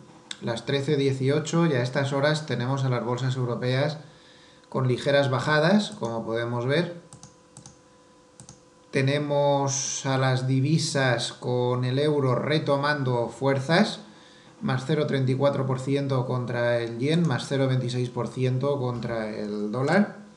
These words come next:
Eso no es bueno, ya lo saben, para las bolsas europeas. No es de extrañar que estén empezando a ponerse más nerviosas. El euro prácticamente no se mueve y los futuros americanos en el Globex, que antes subían, pues, con un poco más de fuerza,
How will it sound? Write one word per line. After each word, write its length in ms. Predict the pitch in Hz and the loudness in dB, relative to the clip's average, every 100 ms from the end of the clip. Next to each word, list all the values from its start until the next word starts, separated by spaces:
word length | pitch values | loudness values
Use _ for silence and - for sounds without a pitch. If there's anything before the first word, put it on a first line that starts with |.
| - - - | -20 -18 -6
Eso 360 | 123 127 127 | -6 -4 -2
no 320 | 127 127 127 120 | 0 0 0 0
es 240 | 120 110 | -4 -4
bueno, 360 | 110 120 143 151 | -2 -2 0 0
ya 120 | 113 | 0
lo 100 | 107 | -2
saben, 400 | 131 139 160 151 | 0 2 2 2
para 180 | 131 120 | 0 0
las 160 | 117 | -2
bolsas 300 | 113 117 117 | -2 -4 -4
europeas. 560 | 117 110 110 123 147 175 - - - - - | -4 -6 -4 -2 -2 -2 -10 -18 -20 -18 -6
No 200 | 135 143 | -2 0
es 120 | 139 | 0
de 60 | 135 | 0
extrañar 500 | 127 127 120 131 131 | 0 -2 0 0 -2
que 80 | 113 | -4
estén 220 | - 127 | -4 -4
empezando 600 | 123 120 131 127 120 117 | -2 -4 -2 -2 -2 -2
a 220 | 107 104 | -4 -6
ponerse 320 | 110 117 117 | -6 -6 -6
más 160 | 117 113 | -6 -4
nerviosas. 580 | 123 135 160 165 196 196 - - - - - - - - - - | -2 0 2 2 0 -2 -10 -20 -20 -20 -20 -20 -20 -20 -18 -4
El 160 | 139 143 | 0 2
euro 500 | 147 143 143 139 131 | 2 4 4 4 2
prácticamente 600 | 143 139 131 131 139 135 | 0 0 0 0 0 0
no 120 | 139 | 0
se 120 | 131 | 2
mueve 320 | 165 160 160 175 | 2 4 4 4
y 60 | |
los 120 | 147 | 2
futuros 360 | 127 107 143 135 | 0 -2 -2 0
americanos 500 | 139 135 139 139 131 | -2 0 2 2 0
en 80 | 131 | 0
el 140 | 127 | 0
Globex, 380 | 131 151 131 104 | 2 2 2 -2
que 140 | 117 | -2
antes 300 | 120 131 135 | 0 0 0
subían, 440 | 131 131 139 135 117 | 0 0 2 0 -2
pues, 120 | 117 | -6
con 140 | 113 | -4
un 100 | 131 | -2
poco 220 | 131 131 131 | -2 0 0
más 160 | 131 | 0
de 100 | 135 | -2
fuerza, 460 | 131 127 - 135 | -2 -4 -2 -4